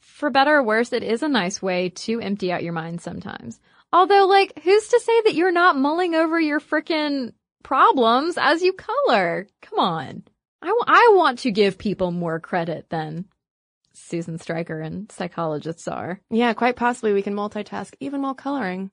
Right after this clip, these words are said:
Speaker 1: Oh my God.
Speaker 2: Incredible.
Speaker 1: I can plan, uh, what I'm gonna buy at the grocery store.
Speaker 2: There you
Speaker 1: Yeah.
Speaker 2: go. <laughs> Well, listeners, momstuff at howstuffworks dot com is where you can write to us and send us photos of your coloring if you would like to.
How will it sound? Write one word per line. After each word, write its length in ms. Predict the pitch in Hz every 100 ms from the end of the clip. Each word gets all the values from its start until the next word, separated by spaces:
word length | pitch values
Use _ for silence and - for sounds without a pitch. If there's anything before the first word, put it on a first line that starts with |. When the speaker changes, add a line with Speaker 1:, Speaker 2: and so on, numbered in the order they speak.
| -
Speaker 1:
Oh 80 | 208
my 160 | 202
God. 600 | 151 160 175 143 - 190 208
Speaker 2:
Incredible. 680 | 220 220 - 220 214 165 -
Speaker 1:
I 140 | 240
can 160 | 302 254
plan, 440 | 226 214 208 202
uh, 260 | 190 185 180
what 140 | 190
I'm 80 | 185
gonna 140 | 180
buy 180 | 170 170
at 100 | 170
the 60 | 170
grocery 360 | 160 165 165
store. 400 | - - 85 - _ 196
Speaker 2:
There 80 |
you 120 | 208 285
Speaker 1:
Yeah. 540 | - 466 - 170 214
Speaker 2:
go. 60 | 233 - _ _ 294
<laughs> 440 | - 453 466 381 392 _
Well, 200 | 247 247
listeners, 560 | 262 294 - 285 247 240
momstuff 460 | 226 226 247 254 233
at 80 | 208
howstuffworks 640 | 208 214 - 196 202 202
dot 180 | 196 180
com 300 | 190 190 190
is 160 | 185 185
where 220 | 202 214
you 200 | 202 202
can 140 | 190
write 260 | 185 196 208
to 140 | 208 190
us 160 | 190 -
and 380 | 277 285 240
send 180 | - 262
us 140 | 240 -
photos 640 | 214 247 202 202 208 - _ _ _ -
of 120 | 220
your 120 | 202
coloring 500 | 202 226 254 208 196
if 160 | 190 208
you 60 |
would 120 | 196 180
like 300 | 185 226 -
to. 400 | 185 170 175